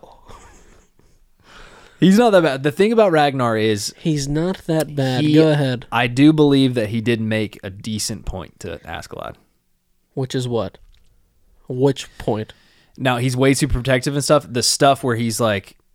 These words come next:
Speaker 1: "The prince is not prepared for this. He's still young. Obviously, he has duties, but you don't know his upbringing. You just stole him. You just captured him."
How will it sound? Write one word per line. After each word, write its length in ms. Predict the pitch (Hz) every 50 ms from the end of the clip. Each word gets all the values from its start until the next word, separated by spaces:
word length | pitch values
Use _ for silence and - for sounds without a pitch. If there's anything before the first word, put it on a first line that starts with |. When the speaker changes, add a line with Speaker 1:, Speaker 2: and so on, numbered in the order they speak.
| _ _ _ _ _ _ _ -
Speaker 1:
"The 100 | - 113
prince 360 | 101 - - 135 131 113 - -
is 120 | 110 101
not 320 | 107 107 107 107 107 -
prepared 420 | - 110 101 - - 104 104 104 98
for 120 | - 113 107
this. 320 | 110 110 107 - - -
He's 280 | - 101 113 104 95 -
still 280 | - - - 113 110 110
young. 360 | 104 104 104 104 107 110 104 -
Obviously, 580 | - 101 101 107 104 104 104 101 - - 113 107
he 60 | 107 107
has 220 | 107 101 101 98
duties, 460 | 92 104 98 101 104 110 113 110 - - -
but 200 | 95 98 101 95
you 140 | 101 110 135
don't 220 | 147 139 113 -
know 140 | 95 107 101 92
his 100 | 87 87
upbringing. 600 | 95 101 - - 95 98 98 104 117 123 123 113
You 100 | 123 127
just 220 | 131 127 - -
stole 380 | - - - 117 120 127 113 73
him. 160 | - - - _
You 120 | 110 110
just 180 | 113 113 - -
captured 400 | - 117 117 120 - - - 82
him." 140 | 73 -